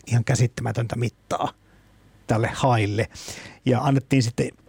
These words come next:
tietoinen ihmissyönti motiiviksi ja muuta. Jotenkin tuntuu semmoiselta niinku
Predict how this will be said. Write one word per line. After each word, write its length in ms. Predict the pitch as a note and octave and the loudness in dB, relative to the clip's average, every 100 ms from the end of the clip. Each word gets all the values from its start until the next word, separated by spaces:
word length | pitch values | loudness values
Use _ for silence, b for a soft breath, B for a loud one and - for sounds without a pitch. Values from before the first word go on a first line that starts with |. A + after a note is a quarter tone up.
| - C3 | -14 2
tietoinen 560 | D#3 D#3+ D#3+ C#3 B2 B2 | 6 8 8 6 6 4
ihmissyönti 720 | C#3+ C3+ C#3 - C3 A#2+ A#2+ | 4 4 4 4 2 2 4
motiiviksi 720 | C3 B2+ C3 A2+ A2+ - - | 2 2 2 2 0 -4 -4
ja 120 | A#2 A#2 | -2 2
muuta. 400 | C3 A#2 G#2 A2 B B B B - _ _ _ _ | 4 4 0 -6 B B B B -20 _ _ _ _
Jotenkin 320 | E3+ D#3+ D#3+ - | 2 4 2 2
tuntuu 440 | F3 D#3 D3 C3 | 2 4 4 4
semmoiselta 280 | C#3 D3 C3+ | 4 2 2
niinku 260 | C#3+ C#3+ | 0 0